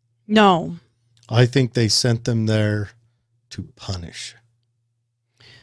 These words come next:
Speaker 1: So they arrive, they arrive at these three camps on May tenth. The daily food ration during the trip was three hundred grams, which is approximately eleven ounces of bread per person. But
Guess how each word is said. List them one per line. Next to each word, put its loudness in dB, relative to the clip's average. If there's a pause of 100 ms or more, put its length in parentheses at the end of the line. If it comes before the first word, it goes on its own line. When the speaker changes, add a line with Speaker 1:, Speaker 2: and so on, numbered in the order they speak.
Speaker 1:
So 4
they 6
arrive, 4
they 4
arrive 4
at -8
these 2
three 2
camps 2
on 0
May 2
tenth. -8
The 2
daily 2
food 0
ration 0
during 2
the 0
trip 0
was 2 (480)
three 0
hundred 2
grams, 2
which 0
is 2
approximately 2
eleven 2
ounces 0
of -8
bread 0
per -4
person. -8 (1040)
But 2